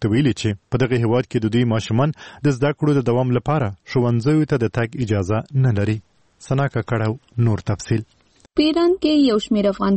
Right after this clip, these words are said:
Speaker 2: کډوال وایي چې د دې هیواد په دولتي او خصوصي ښوونځیو کې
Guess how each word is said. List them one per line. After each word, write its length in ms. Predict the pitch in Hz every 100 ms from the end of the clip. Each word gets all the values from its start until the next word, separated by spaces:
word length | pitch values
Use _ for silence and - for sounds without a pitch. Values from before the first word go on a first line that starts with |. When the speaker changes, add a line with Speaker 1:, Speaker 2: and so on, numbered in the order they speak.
| -
Speaker 2:
کډوال 320 | 196 226 285 302
وایي 240 | 302 294 294
چې 60 | 277
د 20 | 277
دې 80 | 311 -
هیواد 240 | 277 277 269
په 80 | 226
دولتي 380 | 220 220 226 320
او 80 | 339
خصوصي 360 | - 269 285 294 -
ښوونځیو 400 | 262 247 247
کې 80 | 240